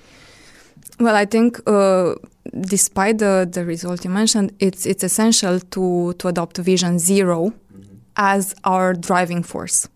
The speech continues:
Yeah, even if, uh, maybe this, uh, this target is not, uh, achievable in the next ten years, it's important that,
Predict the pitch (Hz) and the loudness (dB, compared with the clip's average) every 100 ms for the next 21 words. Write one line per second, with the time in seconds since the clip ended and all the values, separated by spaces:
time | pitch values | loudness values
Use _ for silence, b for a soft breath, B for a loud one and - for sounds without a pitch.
0 | B B 113 B 196 180 208 - - 214 | B B -20 B -6 -4 -6 -12 -2 0
1 | 214 226 214 202 - - 185 175 175 165 | 2 2 2 0 -4 -2 2 2 2 0
2 | 98 - - 202 196 202 220 202 185 175 | -2 -6 0 2 4 4 4 4 2 2
3 | 175 - - - - _ _ - _ _ | 2 -2 -6 -10 -10 _ _ -20 _ _
4 | - 175 175 - 220 220 214 175 175 165 | -12 -4 -2 0 2 2 2 2 0 0
5 | 180 175 175 - 180 170 165 - - - | 0 0 -2 -4 -2 0 0 -4 -8 -2
6 | 190 - 226 240 269 311 294 269 254 240 | -2 2 2 2 2 4 4 6 4 2
7 | - 233 240 247 254 - 226 220 233 208 | 2 2 4 4 2 0 -2 0 2 0
8 | 208 226 226 220 196 180 180 | 2 0 2 0 0 0 -4